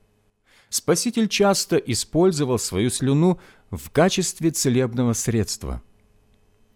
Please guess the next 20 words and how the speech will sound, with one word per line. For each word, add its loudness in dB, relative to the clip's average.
Мне 2
кажется, -4
что -2
использование 0
слюны 2
связывало 2
раскрытие 0
глаз -2
с -8
устами 0
Господа, -2
то 4
есть 2
оно 4
связывало 0
озарение 4
разума 2
с -2
истиной, -2
произносимой 2